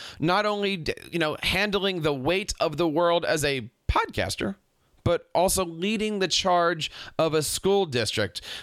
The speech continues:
Before we get into all that heavy stuff, tell us a little bit about your podcast.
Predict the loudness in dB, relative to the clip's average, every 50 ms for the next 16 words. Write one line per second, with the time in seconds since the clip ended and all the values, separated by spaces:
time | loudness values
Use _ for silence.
0 | -4 -2 -2 -2 -2 0 2 2 2 2 2 0 -2 0 0 0 0 0 0 0
1 | 2 2 2 2 2 2 0 0 2 0 0 0 0 -2 -2 0 0 0 0 0
2 | -2 -2 -2 0 2 2 2 0 0 0 0 2 0 2 0 0 -2 0 0 -2
3 | 0 0 0 2 2 2 2 0 0 0 0 -2 -6 -8